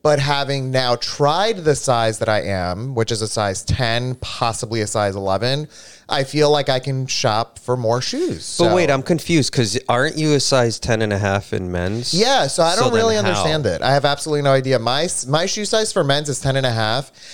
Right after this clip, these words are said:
Speaker 1: and therefore, according to my shoe, it's a size twelve in women's. And why I fit into this size ten, I don't know.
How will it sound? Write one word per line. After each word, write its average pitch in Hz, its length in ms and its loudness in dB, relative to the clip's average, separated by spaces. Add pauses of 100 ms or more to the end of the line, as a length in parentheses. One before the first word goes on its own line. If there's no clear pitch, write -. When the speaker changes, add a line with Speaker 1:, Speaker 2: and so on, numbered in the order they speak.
(220)
Speaker 1:
and 135 340 0
therefore, 135 680 4
according 123 380 0
to 120 80 -8
my 110 120 -2
shoe, 127 520 2
it's 113 160 -2
a 113 60 -6
size 110 320 -2
twelve 117 500 0
in 104 220 -4
women's. 101 640 -2 (420)
And 127 380 0
why 131 880 0
I 127 160 2
fit 131 420 0
into 123 300 -2
this 117 280 0
size 110 440 0
ten, 131 520 0 (400)
I 107 140 2
don't 127 140 2
know. 196 240 -2